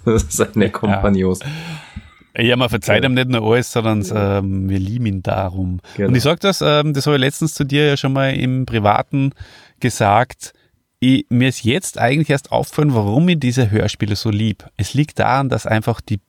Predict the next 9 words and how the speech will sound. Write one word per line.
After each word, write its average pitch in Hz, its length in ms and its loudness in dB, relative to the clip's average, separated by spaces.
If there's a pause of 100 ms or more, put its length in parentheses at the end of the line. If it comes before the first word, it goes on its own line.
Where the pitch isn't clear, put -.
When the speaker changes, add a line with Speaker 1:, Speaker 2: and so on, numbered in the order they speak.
Speaker 2:
Bösewichte 123 720 2
so - 120 -2
sympathisch 110 640 -2
sind. 92 240 -4 (320)
Die 117 60 -4
Speaker 1:
Mhm. 113 80 0
Speaker 2:
sind 110 220 2
in 123 180 0
Wahrheit 131 580 2